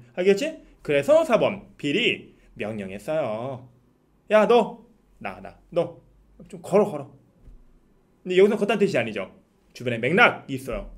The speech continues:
My dog, 개, 개 걷다. 개를 산책시키다는 뜻이죠.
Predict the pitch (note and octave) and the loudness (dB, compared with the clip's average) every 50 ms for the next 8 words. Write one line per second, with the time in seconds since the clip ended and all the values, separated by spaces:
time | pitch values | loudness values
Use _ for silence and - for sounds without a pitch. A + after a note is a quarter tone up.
0 | - - - - - A#2+ A#2+ B2 C3 B2+ A2 F#2+ E2+ - - _ _ _ _ _ | -20 -20 -20 -12 -8 -8 -4 0 0 0 0 0 -2 -8 -14 _ _ _ _ _
1 | _ _ - - A#2+ G#2 F2+ - - _ - - E3 F3 G3+ G3 - C#3+ C#3 - | _ _ -10 -6 -6 -6 -6 -8 -14 _ -6 2 4 6 6 6 6 2 0 0
2 | C#3+ B2 F#2+ - - - _ _ _ _ - - G2+ G2+ C#3+ G3 A3 G#3 - - | 0 0 0 -2 -8 -18 _ _ _ _ -12 -8 -6 -2 -2 -2 -2 -2 -6 -10
3 | B3 A3+ G#3 - C4 A#3+ - - - G#2 F#2 F2 - G2 - - - | -10 -10 -10 -10 -10 -10 -10 -12 -12 -14 -14 -14 -18 -20 -20 -20 -20